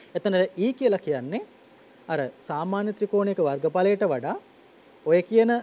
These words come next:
වර්ගඵලය, ඒ කියන්නේ ජ්‍යාමිතික ගෝලයක නිර්මාණය වෙන ත්‍රිකෝණාකාර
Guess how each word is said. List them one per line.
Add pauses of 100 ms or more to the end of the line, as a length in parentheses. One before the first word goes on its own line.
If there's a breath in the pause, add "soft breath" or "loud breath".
(120)
වර්ගඵලය,
ඒ
කියන්නේ
ජ්‍යාමිතික (640)
ගෝලයක
නිර්මාණය
වෙන
ත්‍රිකෝණාකාර